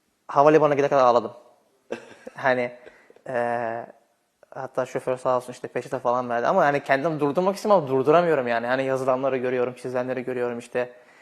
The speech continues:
Speaker 1: Hatta gittikten uzun bir süre boyunca hiçbir ye-, şeylere, e, hazırlanan videoları falan izleyemedim yani. Çünkü çok duygus-, çok duygulanıyordum izlediğimde. E, tabii aynı zamanda da hani inanılmaz bir gurur, inanılmaz bir sevinçle de,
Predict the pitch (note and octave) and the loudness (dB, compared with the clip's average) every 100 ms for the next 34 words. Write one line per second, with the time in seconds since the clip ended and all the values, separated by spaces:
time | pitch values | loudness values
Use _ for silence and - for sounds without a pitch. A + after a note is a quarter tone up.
0 | - - _ - - C#3 B2+ - - C3 | -20 -20 _ -4 0 0 0 -6 -10 -8
1 | - C#3 C3+ - C#3 C3+ C#3+ C3 - C3+ | -4 -4 -6 -8 -8 -6 -6 -6 -4 -6
2 | - - - B2+ C3 C3+ B2+ D#3 D3+ - | -6 -20 -10 -4 -2 -2 0 0 0 -2
3 | C#3 C3 B2+ - - - B2+ B2 B2 A#2+ | -6 -4 -4 -6 -12 -8 -4 -2 -2 -4
4 | - _ _ C3+ B2 A#2 C3 C3+ B2+ C3 | -12 _ _ -8 -6 -6 -4 -2 2 2
5 | C3 B2+ C3+ D3+ F3 D#3+ B2 B2+ C3 A#2 | 0 -2 -2 -2 -2 -4 -4 -4 -4 -4
6 | G#2+ - - _ _ _ _ - A#2+ A#2 | -10 -12 -14 _ _ _ _ -12 -10 -8
7 | B2+ B2+ B2 B2+ - - C3+ B2+ B2+ B2 | -8 -6 -6 -6 -10 -6 -6 -2 0 0
8 | C3 C3 A#2+ A2 A2 A#2 F3+ - _ _ | 0 -4 -8 -8 -10 -8 -10 -12 _ _
9 | _ _ _ - B2+ B2 A#2 A2+ D3 B2+ | _ _ _ -10 -10 -8 -10 -2 0 0
10 | C#3 C#3+ C#3 C#3+ D3 C#3 C#3+ D3 B2 A#2+ | -2 -2 -2 0 -2 0 0 0 -4 -8
11 | A#2 _ C#3 C3+ C3 C3+ C#3 B2+ B2 B2+ | -12 _ -10 -4 -4 -2 -2 -4 -8 -6
12 | B2 B2 - B2+ B2 B2+ B2+ B2 - C3+ | -4 -6 -10 -8 -6 -4 -4 -6 -8 -8
13 | B2+ - B2 | -6 -6 -4